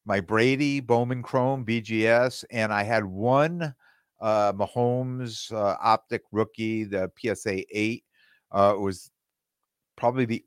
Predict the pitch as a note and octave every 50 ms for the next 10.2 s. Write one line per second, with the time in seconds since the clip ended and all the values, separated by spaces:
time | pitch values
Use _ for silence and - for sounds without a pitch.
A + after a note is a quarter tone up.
0 | _ - C3 A#2+ B2+ C3+ C3+ C#3 D3 D3+ C#3 - - - - - A#2 A2+ A2+ A2+
1 | G2+ G2+ G2+ G2+ G2 F#2+ _ G#2+ F#2 - - A#2+ G#2 G2 F#2+ - - - C3 -
2 | - G2+ E2+ F2 G2+ G2 F#2+ F#2 F2+ F2+ F2+ - _ _ _ _ _ _ - G2
3 | G2+ G2+ F#2+ F2+ - - - A#2+ G#2+ G#2 G#2+ G#2+ G#2+ G#2+ - - F2+ F2 E2 -
4 | - C3 A#2+ G#2 G#2+ A#2 B2 A2+ G#2+ G#2 F#2 - - - G2 F#2+ F#2 E2+ F#2 F2+
5 | - - A2+ F#2+ F#2 F#2+ - - E2+ - - A2 F#2+ F2 F#2 F2+ E2+ - _ G2+
6 | F#2+ F2 F2+ - - - G#2+ - F2 F#2 F2+ F2 - - - - - D3 C3+ A#2+
7 | - - - _ - C#3+ C3 C3 B2 B2 A#2+ - - A#2+ A2+ G#2 G#2 F#2+ F#2+ G2
8 | F2 F2 F2 - - - B1+ E2 E2+ - - A#2 G#2+ - - C3 D3+ F3+ F#3+ G3
9 | G3 G3 G3+ G#3 B2+ G2+ - - G2 F2+ F2 F2+ F2+ F2 E2+ F2 E2+ E2 - -
10 | E2 D#2+ E2+ -